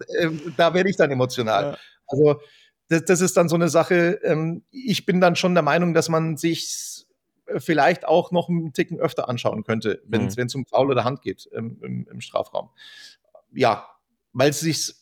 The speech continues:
Speaker 2: oftmals wirklich schnell aufklären lässt.
Speaker 1: Mhm.
Speaker 2: Schneller als beim Abseits.
Speaker 1: Vor allen Dingen, weil ja auch, selbst wenn man Toleranzbereiche festlegt, dann auch da nachher wieder die Frage kommen würde, ja, w-, wir waren nicht mehr in der Toleranz, aber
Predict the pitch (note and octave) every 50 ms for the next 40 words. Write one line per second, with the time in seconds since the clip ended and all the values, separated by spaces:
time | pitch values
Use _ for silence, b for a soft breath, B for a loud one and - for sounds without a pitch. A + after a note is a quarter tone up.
0 | _ _ _ _ _ _ _ _ _ - F3 E3+ E3+ E3+ - D#3 D3 D3 D#3+ D#3+
1 | - C#3+ C#3+ D3 D3 D#3+ D3 C3+ - - - C3 C#3 C#3 G2+ C3 B2+ B2+ - B2+
2 | A#2 A2 G#2 G2+ G2 F#2+ - - - - - _ - F#2+ F#2+ F#2 F#2 C#3+ D3+ D#3+
3 | E3 F3 F3 E3+ - - C3+ C#3 C#3+ C#3+ - C#3 B2 A#2 A#2 B2+ - - - -
4 | - - _ _ _ _ _ B B B B B _ - A#2+ A#2+ B2+ C#3 C3 F#2+
5 | G#2+ A2+ C3+ D#3 D3 C3 - - C3 C3 A#2 - B2+ A#2+ A2+ C3 C3 - - C#3
6 | D#3 E3 C3+ - - C#3+ C3 B2+ B2 A#2 B2 C3 C3+ - - - B2 A2 A#2 A#2+
7 | A#2 A2+ - A#2+ A2 G#2+ - - - C#3 C3 - - - G#2+ G2+ F#2+ F#2 E2+ -
8 | - _ _ _ _ - B2+ B2 - C#3 C3 A2+ - - C3+ E3+ F#3+ E3+ C3 B2
9 | A#2 B2 C3 B2 A#2 B2 A#2+ A2 A#2 - - A2+ A2+ A#2+ B2 B2 A#2 - C#3 B2+
10 | A#2+ B2 B2+ C3+ C#3 C#3 C3+ B B B B B B - A2+ B2 C#3+ B2 - -
11 | C3 B2 C#3 - A#2 B2 A2+ A#2 A#2+ C3 D3 D3 C#3+ E3 - - - - D3 D3+
12 | D3 - C#3+ C#3+ C#3 C3+ - - C#3 C3 B2+ A#2+ A#2 B2+ C3+ E3 F#3+ - - -
13 | - C#3 C3 C#3 C#3